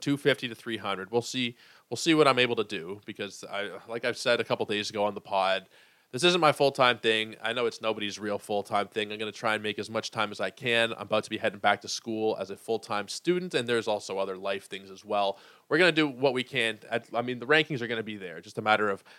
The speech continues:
how deep they are gonna go. We're gonna have each position we're gonna talk about and then an overall ranking.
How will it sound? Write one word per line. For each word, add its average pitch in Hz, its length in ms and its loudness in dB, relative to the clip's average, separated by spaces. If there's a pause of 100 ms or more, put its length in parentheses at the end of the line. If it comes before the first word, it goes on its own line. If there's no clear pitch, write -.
how 120 200 4
deep 113 300 -4
they 110 140 6
are 107 100 4
gonna 101 220 -8
go. 95 220 -2
We're 87 140 -8
gonna 113 160 0
have 110 200 6
each 151 180 4
position 135 480 0
we're 123 80 -4
gonna 120 140 -4
talk 110 320 0
about 107 280 4
and 104 100 -2
then 104 120 -4
an 104 100 -10
overall 95 500 -6
ranking. 95 480 -12